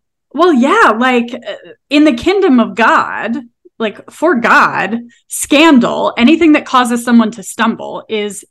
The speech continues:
injustice and oppression and abuse of power, right? So the, you know, the real scandal would have been if, y-, you know, uh, if Mary had been run out of town or stoned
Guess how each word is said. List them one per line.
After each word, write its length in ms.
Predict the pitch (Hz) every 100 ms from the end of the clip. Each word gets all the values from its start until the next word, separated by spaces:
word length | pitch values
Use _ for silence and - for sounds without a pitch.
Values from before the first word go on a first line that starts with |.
| -
injustice 680 | 220 208 277 - - - -
and 140 | 196
oppression 540 | - 208 277 277 185 -
and 200 | - -
abuse 400 | 202 208 240 240
of 160 | 233
power, 580 | - 285 254 - 69 233 -
right? 380 | 180 202 240 - _ _ _ _ _ _
So 800 | - - 277 254 247 247 240 240 -
the, 440 | 214 254 240 233 - _
you 120 | 254
know, 120 | 233
the 140 | 208 220
real 320 | 202 311 302
scandal 880 | 240 - - 233 294 302 220 185 190
would 240 | 196 330 311
have 340 | 214 175 -
been 540 | 165 - 190 220 240 - _ _ _ -
if, 440 | 247 226 - - -
y-, 160 | 240 233
you 160 | 247 233
know, 280 | 180 180 190
uh, 220 | - - - - _ _ -
if 400 | 240 240 - _
Mary 720 | 240 220 220 226 247 262 190
had 200 | 190 226
been 300 | 190 214 202 -
run 400 | 214 185 208 247
out 140 | 240 220
of 120 | -
town 440 | - 240 226 185
or 160 | 175 202
stoned 880 | - - - 226 233 165 170 208